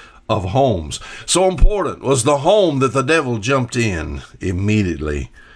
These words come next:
and destroyed it. Played the what? Played the wife against the husband. Oh, we think about the first child that was there,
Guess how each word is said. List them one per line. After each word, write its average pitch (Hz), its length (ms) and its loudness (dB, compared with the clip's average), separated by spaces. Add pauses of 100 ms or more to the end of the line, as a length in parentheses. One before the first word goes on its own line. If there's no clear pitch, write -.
(320)
and 80 180 -4
destroyed 85 640 -2
it. 80 240 -10
Played 95 380 -4
the 87 160 -2
what? 87 320 -4
Played 90 260 -6
the 92 80 -2
wife 95 340 0
against 95 340 -8
the 82 120 -8
husband. 95 480 -6 (440)
Oh, 85 280 -4
we 95 100 -2
think 92 140 -6
about 92 180 -6
the 95 120 -4
first 101 320 -4
child 98 560 -2
that 104 100 -6
was 90 180 -6
there, 104 340 -2